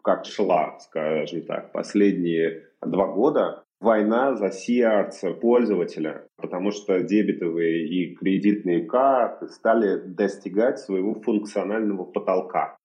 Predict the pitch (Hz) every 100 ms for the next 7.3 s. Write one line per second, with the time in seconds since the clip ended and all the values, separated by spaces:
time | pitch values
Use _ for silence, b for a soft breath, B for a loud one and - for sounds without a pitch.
0 | - 95 - - 98 92 90 B B -
1 | 90 92 110 135 139 135 117 - 127 127
2 | - 98 87 82 92 110 123 123 - 156
3 | 165 - 87 85 85 - 107 98 98 87
4 | - - 87 110 113 123 113 110 101 101
5 | 90 78 90 85 78 101 139 147 135 139
6 | 95 87 101 - 139 135 120 135 123 123
7 | 127 123